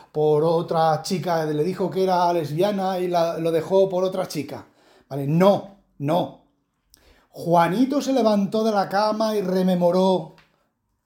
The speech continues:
y arranca la historia de la chica, la novia, dejándolo por otra, por tal, por cual. Eso es lo que hay que hacer. Solamente hay que contar cosas retrospectivas o contar,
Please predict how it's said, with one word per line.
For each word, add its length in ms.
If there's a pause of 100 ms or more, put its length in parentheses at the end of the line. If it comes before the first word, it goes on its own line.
y 200
arranca 560
la 100
historia 720 (220)
de 180
la 220
chica, 640 (300)
la 180
novia, 400
dejándolo 600
por 160
otra, 340
por 180
tal, 260
por 160
cual. 240 (280)
Eso 280
es 100
lo 140
que 120
hay 100
que 120
hacer. 400 (460)
Solamente 480
hay 60
que 100
contar 460
cosas 300
retrospectivas 880 (280)
o 380
contar, 640